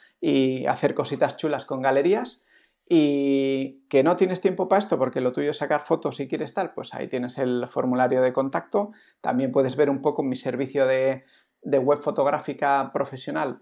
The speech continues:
de qué precios parte, también para que veas si es tu momento o si tal.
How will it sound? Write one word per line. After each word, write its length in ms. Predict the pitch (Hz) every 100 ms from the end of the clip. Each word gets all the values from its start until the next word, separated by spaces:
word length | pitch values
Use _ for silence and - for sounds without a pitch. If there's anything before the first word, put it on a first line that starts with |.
| _
de 240 | 113 117
qué 160 | 120 127
precios 640 | 127 127 135 127 127 131
parte, 380 | - 165 208 226
también 260 | 131 123 180
para 180 | 151 117
que 140 | 113
veas 280 | 120 113 -
si 140 | 139
es 180 | 131 -
tu 240 | 127 127 131
momento 500 | 127 151 160 202 180
o 240 | 123 120
si 560 | - 127 123 123 - -
tal. 240 | 175 247